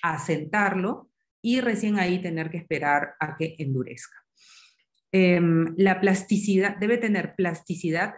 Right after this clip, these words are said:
resistencia mecáni-, mecánica y facilidad de remoción. Plasticidad quiere decir que puede tener defor-, eh, facilidad de,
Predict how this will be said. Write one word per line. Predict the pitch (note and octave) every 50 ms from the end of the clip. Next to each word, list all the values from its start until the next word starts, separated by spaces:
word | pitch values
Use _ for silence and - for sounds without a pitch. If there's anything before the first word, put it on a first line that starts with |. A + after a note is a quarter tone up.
| - _
resistencia | - F#3+ F#3+ F3 - - E3+ C#3+ - - G#3+ G#3+ G#3 G#3 B3+
mecáni-, | A3+ G3+ G3 - - E3 D3+ D3+ D3+ - _ _
mecánica | - D#3+ D#3+ D#3 - G3 G3+ G#3 G#3+ G#3+ A3 A#3 -
y | - G3
facilidad | G3+ F3+ D#3+ D#3+ - F3 D3+ D3 D3+ E3 E3+
de | E3 F3+ F3+
remoción. | F#3 F3 D#3+ D3 C#3 C#3 - - C3 B2 B2 B2 - _ _ _ - _ _ _
Plasticidad | - G3 F#3 F#3 F#3 G3+ G3 - F3+ D#3+ E3+ F3 G#3+ A3+ A3+
quiere | - G#3+ G3+ G#3
decir | G3 F3 F3 - - A3 A3+ A#3+ -
que | - G3 F3 F3+ - _ _
puede | - F#3 F#3 G3
tener | G3 G3 E3+ E3+ E3 F3 F3+ F3+
defor-, | F3 F#3+ F#3 - - F3 E3+ -
eh, | - E3+ D#3+ D#3+ - - _
facilidad | _ F3 E3 - F#3 D#3 D#3+ D#3+ E3+ F#3 G3
de, | F#3 F#3+ F#3 E3+ E3 D3+ D3+